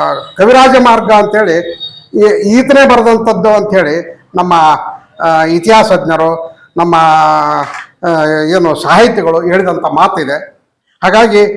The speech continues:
ಈತ ಕನ್ನಡಕ್ಕೆ ಮೇರು ಪುರುಷನಾಗಿ ನಿಲ್ಲಬಲ್ಲಂಥ, ಆ, ರಾಜ ಮತ್ತು ಸಾಹಿತ್ಯಿಕವಾಗಿ ಕನ್ನಡಕ್ಕೆ ಒಂದು ಉನ್ನತವಾದ ಸ್ಥಾನವನ್ನು ತಂದುಕೊಟ್ಟಂಥ ರಾಜ.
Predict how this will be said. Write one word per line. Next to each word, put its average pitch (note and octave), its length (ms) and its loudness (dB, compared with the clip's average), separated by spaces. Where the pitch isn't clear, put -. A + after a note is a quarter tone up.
ಈತ G3 200 0
ಕನ್ನಡಕ್ಕೆ G#3 920 0
ಮೇರು A3 440 2
ಪುರುಷನಾಗಿ F#3+ 460 -2
ನಿಲ್ಲಬಲ್ಲಂಥ, D#3+ 540 0
ಆ, E3+ 60 -2
ರಾಜ D3 280 2
ಮತ್ತು A3+ 520 -2
ಸಾಹಿತ್ಯಿಕವಾಗಿ F3 680 0
ಕನ್ನಡಕ್ಕೆ F#3+ 520 -2
ಒಂದು D#3 580 -2
ಉನ್ನತವಾದ A3 580 2
ಸ್ಥಾನವನ್ನು G3+ 760 0
ತಂದುಕೊಟ್ಟಂಥ F3+ 640 -6
ರಾಜ. B2 220 -2